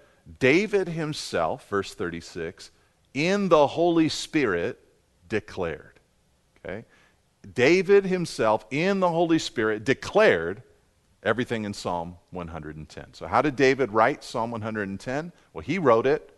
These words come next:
through the power of the Holy Spirit. He did it in the Holy Spirit. I, I, I think we've got to hang on to that phrase for just a moment.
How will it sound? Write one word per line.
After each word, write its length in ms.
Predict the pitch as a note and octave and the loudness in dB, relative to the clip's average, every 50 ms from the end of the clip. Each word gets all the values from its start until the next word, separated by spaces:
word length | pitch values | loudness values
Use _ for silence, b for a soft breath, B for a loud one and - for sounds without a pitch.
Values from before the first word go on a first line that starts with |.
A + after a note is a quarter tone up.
| _ _ _ _ | _ _ _ _
through 580 | _ - - - F2 F#2 G2 G#2 A2+ C3+ D3+ - | _ -20 -14 -10 -6 -4 -4 -4 -4 -6 -6 -8
the 80 | D3 - | -12 -12
power 460 | - - E2 D#2+ D#2+ E2 F#2+ A2+ - - | -8 -8 -6 -6 -6 -6 -8 -10 -10 -12
of 140 | F2+ E2+ E2 | -12 -12 -10
the 80 | E2 | -12
Holy 220 | D#2+ D#2+ D2+ D2+ E2+ | -12 -12 -12 -12 -14
Spirit. 460 | - - - - D#3 D#3+ D#2+ - - _ _ _ _ | -16 -16 -14 -10 -8 -8 -8 -10 -12 _ _ _ _
He 100 | - F#2 | -14 -10
did 200 | E2+ G2 F#2 F2+ | -6 -4 -2 -2
it 180 | A#2 - - _ - | -2 -4 -6 _ -8
in 340 | G#2 B2+ C#3 G#2 F#2 G#2 A2 | -4 -2 -2 -2 -2 -4 -4
the 120 | F#2+ F2 | -6 -6
Holy 240 | - F2 D#2+ F2 F#2 | -6 -6 -8 -10 -10
Spirit. 460 | - - - - D3 - - - - _ _ b b b b b b b b b b b b | -12 -14 -14 -10 -8 -6 -6 -8 -8 _ _ b b b b b b b b b b b b
I, 300 | - - - - G#2 G2+ - - | -12 -8 -4 -2 -2 -2 -2 -2
I, 140 | - G#2 G2+ - | -4 -4 -4 -4
I 100 | A2 A2+ | -6 -8
think 200 | - C#3+ C#3+ C3+ | -6 -6 -6 -4
we've 100 | B2+ A#2 | -4 0
got 160 | G2 B2+ A#2+ | 2 2 2
to 140 | - G#2 F#2 | 2 2 -2
hang 440 | - F2 A2 B2+ C3 C3 C3+ C#3+ - | -2 -4 -8 -6 -4 -4 -4 -6 -4
on 200 | A#2 A#2+ A#2+ A#2 G#2+ | -2 -2 -2 -2 -2
to 100 | A#2+ G2+ | -2 -2
that 220 | G2+ F#2+ D#2+ - | -2 -2 -2 -4
phrase 560 | - - - B2+ B2+ A#2+ G2 F2 F2 F2 - | -8 -6 -2 0 0 0 0 -4 -6 -10 -12
for 140 | - - F#2 | -12 -12 -10
just 260 | E2 F2+ E2+ - - | -10 -10 -12 -14 -12
a 40 | F#2+ | -10
moment. 400 | F2+ G2+ B2 C3+ A#2+ F#2 C#2+ - | -6 -4 -4 -4 -4 -4 -8 -12